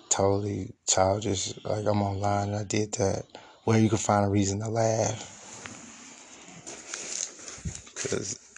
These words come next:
it's better out than in. I mean, they be, they be doing the most, bro. I mean,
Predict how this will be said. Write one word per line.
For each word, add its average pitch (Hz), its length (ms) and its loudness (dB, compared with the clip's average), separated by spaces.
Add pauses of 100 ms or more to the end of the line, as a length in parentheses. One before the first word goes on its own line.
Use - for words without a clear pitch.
(100)
it's - 520 2
better 110 300 4
out 104 140 6
than 110 300 -2
in. 110 180 -2 (2500)
I 117 100 2
mean, 120 160 6
they 123 120 6
be, 120 120 6
they 101 220 4
be 120 100 4
doing 107 240 0
the 107 80 -2
most, 107 400 -4
bro. 104 220 -2 (1900)
I 110 100 -4
mean, 107 180 -12